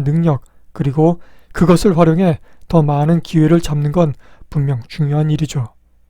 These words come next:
하지만 이 강점들 중에는 섣불리 드러내면 반드시 손해를 보는 것도 있습니다. 강점도 잘못 드러내면 독이 됩니다. 특히 이 두 가지 강점은 섣불리 말하는 순간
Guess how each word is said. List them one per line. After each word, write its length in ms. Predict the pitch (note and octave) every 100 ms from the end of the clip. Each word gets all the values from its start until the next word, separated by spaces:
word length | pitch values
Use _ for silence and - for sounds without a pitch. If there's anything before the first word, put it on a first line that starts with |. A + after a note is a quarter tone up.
| _ -
하지만 440 | D#3+ D3+ D#3 C3 - - - _ -
이 120 | F#3+
강점들 540 | - D#3+ D#3 E3+ F#3
중에는 460 | E3+ E3+ D3+ F#3 C#3+ - - -
섣불리 480 | - G3 - G3 F#3+
드러내면 580 | F3 D#3 D3+ D3 E3 F#3 - - - -
반드시 480 | D#3+ F3+ F3 E3+ B2+
손해를 540 | - - E3+ D3+ D#3
보는 260 | D3 D3 C#3+
것도 240 | D3 -
있습니다. 540 | F#3 - D3+ C#3+ A#2+ - _ _ _ _ _ _ _ _
강점도 680 | - D#3 C#3+ D#3+ D3 D#3 C#3+ - - -
잘못 400 | - D3+ D#3 D#3
드러내면 480 | - D3+ D3 D#3+ B2 -
독이 260 | D#3 C#3 D#3+
됩니다. 480 | D3+ D3 C#3+ A#2+ _ _ _ _ _ _
특히 380 | - - F3 C3+ - - -
이 140 | F#3 G3 -
두 180 | D#3
가지 300 | C#3+ E3 E3
강점은 520 | E3+ D3+ - E3 F3 C#3+ _ - -
섣불리 540 | - G3 - F#3+ G3
말하는 380 | D#3+ D3 D#3 D#3
순간 500 | - E3 D3+ E3